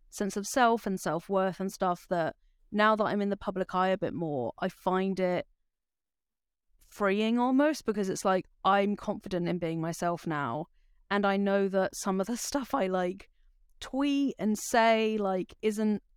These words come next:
isn't really ever what people quite expect from me, because I think I'm really blunt.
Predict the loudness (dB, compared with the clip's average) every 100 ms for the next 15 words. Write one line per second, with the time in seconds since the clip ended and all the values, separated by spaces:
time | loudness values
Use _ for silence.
0 | _ _ _ _ _ _ _ _ -4 0
1 | 0 -2 _ _ _ _ _ _ _ -6
2 | 0 2 4 4 2 2 0 0 -2 -8
3 | -6 -6 -8 -2 -2 -2 -6 -8 0 0
4 | 0 0 2 4 4 0 -2 -4 -2 -2
5 | 0 0 0 0 0 -2 -2 0 0 -2